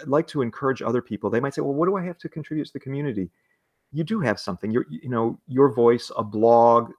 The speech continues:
some kindness, mentoring. If you're even new to the community, you know, play Holiday Hack Challenge and write up two or three of the challenges you were able to answer and share that with other people. Um,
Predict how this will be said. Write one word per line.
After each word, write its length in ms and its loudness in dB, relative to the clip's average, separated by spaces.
some 240 -8
kindness, 960 -6
mentoring. 920 2
If 140 4
you're 100 4
even 220 2
new 160 6
to 60 2
the 80 4
community, 680 0
you 80 8
know, 200 6
play 180 2
Holiday 300 2
Hack 140 0
Challenge 260 2
and 140 -4
write 200 4
up 220 -2
two 200 2
or 60 6
three 240 2
of 120 2
the 140 2
challenges 480 0
you 100 0
were 100 4
able 220 2
to 160 0
answer 400 -2
and 160 -6
share 180 0
that 120 0
with 120 -2
other 180 -4
people. 480 -6
Um, 260 2